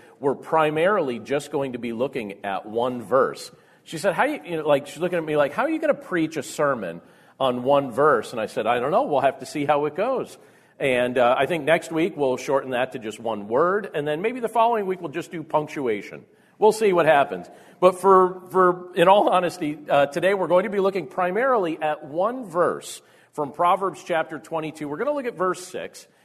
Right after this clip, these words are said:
We're gonna be talking about God's promise to faithful parents. And I even wanna say this as I, uh, uh, prepare to share this. I recognize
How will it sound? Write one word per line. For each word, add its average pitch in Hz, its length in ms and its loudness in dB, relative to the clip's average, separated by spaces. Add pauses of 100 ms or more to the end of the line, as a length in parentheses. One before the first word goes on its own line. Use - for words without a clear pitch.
We're 156 120 -8
gonna 269 120 -2
be 294 100 -8
talking 190 260 -2
about 156 220 -2
God's 160 300 0
promise 143 720 -6
to 147 100 -8
faithful 165 540 -6
parents. 123 580 -6 (260)
And 170 80 -2
I 185 100 2
even 320 160 -2
wanna 254 180 0
say 160 260 -2
this 131 320 0
as 139 380 0
I, 117 320 2
uh, 107 320 -2
uh, 127 160 -2
prepare 156 400 0
to 139 100 -6
share 147 320 -2
this. 87 320 -10 (400)
I - 80 0
recognize 151 800 -2